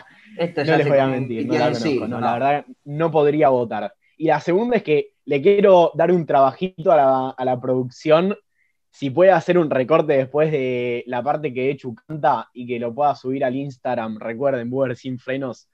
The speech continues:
Speaker 1: por favor, sería de las mejores cosas que me pasaron en la semana. Bueno,
Speaker 2: ¿Pero qué?
Speaker 1: ¿qué
Speaker 2: ¿Nos
Speaker 1: dijo la
Speaker 2: convertimos en
Speaker 1: gente?
Speaker 2: streamer?
Speaker 1: Esta
Speaker 2: Ahora
Speaker 1: encuesta.
Speaker 2: clipeamos todo, ¿no?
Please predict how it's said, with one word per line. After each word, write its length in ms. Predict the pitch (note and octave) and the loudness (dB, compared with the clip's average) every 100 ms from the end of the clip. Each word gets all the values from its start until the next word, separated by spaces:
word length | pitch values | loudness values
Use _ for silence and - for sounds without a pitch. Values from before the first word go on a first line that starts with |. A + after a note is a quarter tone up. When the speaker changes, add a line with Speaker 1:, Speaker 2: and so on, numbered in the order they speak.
| _ _ _ | _ _ _
Speaker 1:
por 220 | C3 C3+ | -6 -6
favor, 360 | B2+ B2+ C#3 D3 | -4 0 2 0
sería 480 | C#3 C3 E3 D#3 D3+ | -4 -2 2 2 0
de 80 | C3+ | -4
las 140 | C3+ C3+ | -4 -4
mejores 320 | C3+ F3+ D3+ | -4 -2 -2
cosas 280 | G3 D#3+ C#3+ | -6 -8 -6
que 140 | C3 | -4
me 120 | C3+ A#2+ | -4 -4
pasaron 400 | C3 D#3 D3+ C3+ | -6 -6 -8 -6
en 100 | B2+ | -8
la 100 | A#2+ | -10
semana. 480 | A#2+ A2+ G2+ G2+ _ _ _ _ _ _ _ | -12 -12 -12 -18 _ _ _ _ _ _ _
Bueno, 220 | - C3 B2+ | -8 -6 -2
Speaker 2:
¿Pero 160 | C3 | -2
qué? 220 | D3 D3+ | 0 0
Speaker 1:
¿qué 60 | B2+ | 2
Speaker 2:
¿Nos 80 | G3+ G#3+ | 2 2
Speaker 1:
dijo 220 | - E3 | 2 0
la 100 | D3 | 2
Speaker 2:
convertimos 120 | F3+ | 2
en 80 | G#3 | 0
Speaker 1:
gente? 140 | G#3+ G#3 | 0 0
Speaker 2:
streamer? 260 | F#3+ D#3+ C3 | 0 0 2
Speaker 1:
Esta 100 | D3 | 4
Speaker 2:
Ahora 140 | D3+ | 4
Speaker 1:
encuesta. 240 | B2+ C3+ C#3+ | 2 0 -2
Speaker 2:
clipeamos 360 | D3+ D3 D3+ | 0 0 0
todo, 360 | F#3+ F3 C3+ B2 | 2 4 4 2
¿no? 520 | C3 B2+ A2+ - - | 2 2 0 -4 -14